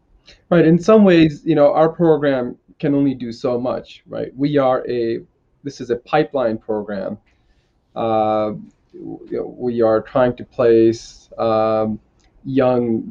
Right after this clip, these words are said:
vibrant, dynamic people of color and, uh, from underrepresented background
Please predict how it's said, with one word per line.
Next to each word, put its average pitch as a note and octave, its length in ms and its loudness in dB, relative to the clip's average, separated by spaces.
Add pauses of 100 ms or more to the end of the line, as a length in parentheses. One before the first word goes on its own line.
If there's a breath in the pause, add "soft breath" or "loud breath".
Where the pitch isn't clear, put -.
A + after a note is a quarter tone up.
(140)
vibrant, A#2 480 2 (240)
dynamic A2+ 800 0 (140)
people A#2 360 -4
of G#2+ 40 -8 (160)
color A2 720 0 (120)
and, G#2 420 -8 (120)
uh, F#2 140 -12 (200)
from A2+ 240 -4
underrepresented A#2 640 0
background G#2+ 760 0